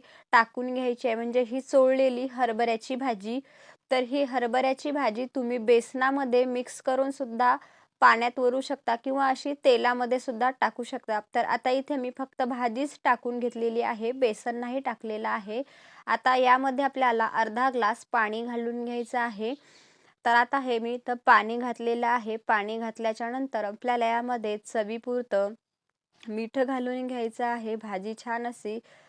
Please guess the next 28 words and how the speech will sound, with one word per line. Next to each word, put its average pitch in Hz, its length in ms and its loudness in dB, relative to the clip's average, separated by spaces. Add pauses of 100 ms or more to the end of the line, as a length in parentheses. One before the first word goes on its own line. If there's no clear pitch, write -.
(120)
मिक्स 240 300 -8
झालेली 233 500 0
आहे, 226 340 -2
तर 214 120 -2 (100)
तुम्ही 226 220 -8
पाहू 208 340 -8
शकता. 214 500 -8 (1700)
आता 220 240 0
आपल्याला 247 440 2 (100)
अर्धा 214 420 -2
ग्लास 220 400 0
पाण्यासाठी 226 840 0 (360)
अर्धा 214 360 4
चम्मच 240 540 -4
मीठ 240 360 -2 (260)
टाकायचं 214 480 0
आहे. 214 340 -6 (120)
तर 208 100 -6
हे 220 220 -4
प्रमाण 240 500 -6
परफेक्ट 214 600 -6
आहे. 214 400 -10 (420)
तरी 240 180 2
पण 214 300 -2
तुम्ही 226 280 -6
जर 220 120 -2
मीठ 220 260 -8
कमी 226 240 -2